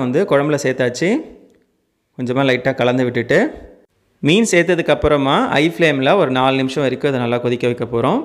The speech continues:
பொதுவா மீன் வந்து பார்த்திங்கன்னா அஞ்சு நிமிஷம் கொதிக்கணும். இன்னைக்கு எடுத்திருக்க மீன் வந்து சிறிய அளவிலான மீன், அதனால ஒரு நாலு நிமிஷம் கொதிக்கட்டும். மீன் சேர்த்து ஒரு நாலு நிமிஷம் வரைக்கும் நல்லா கொதிச்சாச்சு. இப்போ திறந்து பார்க்கலாம். பாருங்க, நல்லா சலசலன்னு கொதிச்சிட்ருக்கு.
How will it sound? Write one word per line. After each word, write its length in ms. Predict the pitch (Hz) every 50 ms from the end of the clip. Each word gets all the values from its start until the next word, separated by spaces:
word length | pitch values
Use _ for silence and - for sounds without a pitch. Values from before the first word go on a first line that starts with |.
| - - - - _ _ _ -
பொதுவா 300 | 160 165 190 208 220 226 214 180
மீன் 180 | 175 196 220 208 180
வந்து 140 | 165 185 190
பார்த்திங்கன்னா 300 | 180 147 151 143 156 165 139
அஞ்சு 120 | 139 131 135
நிமிஷம் 240 | 131 135 - - - -
கொதிக்கணும். 520 | 131 131 147 139 - 123 120 123 151 202 233 226 196 147
இன்னைக்கு 220 | 156 160 160 160 - - 147
எடுத்திருக்க 340 | 143 156 170 202 185 180 156 143
மீன் 160 | 147 156 156 139
வந்து 140 | 127 135 185 226 214
சிறிய 240 | - 156 165 175 170
அளவிலான 320 | 160 147 139 135 131 131 127 120
மீன், 160 | 120 120 117 - 127
அதனால 320 | 117 113 113 117 143 202 196
ஒரு 100 | 151 123 120
நாலு 140 | 120 120 117 117
நிமிஷம் 240 | 117 117 - 143 -
கொதிக்கட்டும். 500 | 117 113 117 117 190 - 123 123 151 214 311 - - - - _ _ _ _ _ _ _ _ _ _ _ _ _ _ - 143
மீன் 200 | 160 190 220 208 180
சேர்த்து 300 | 170 165 165 165 151 170 220 240 190
ஒரு 100 | 143 131 127 127
நாலு 180 | 139 151 185 196 180
நிமிஷம் 220 | 170 160 190 180
வரைக்கும் 260 | 156 143 139 160 151 135
நல்லா 140 | 127 131 127 135
கொதிச்சாச்சு. 480 | 123 127 120 - 135 123 - - 151 170 156
இப்போ 100 | 151 123 123
திறந்து 220 | 120 117 120 123 120 123
பார்க்கலாம். 360 | 117 113 - 117 123 156 220 277 - - - - _ _ _ _ _ _ _ _ _ _ - 127
பாருங்க, 280 | 123 123 123 120 117 123 151 190 190 139
நல்லா 180 | 120 120 131 139 -
சலசலன்னு 500 | 127 120 120 120 123 120 131 151 156 151
கொதிச்சிட்ருக்கு. 580 | 131 127 127 - 127 - 113 113 110 - 139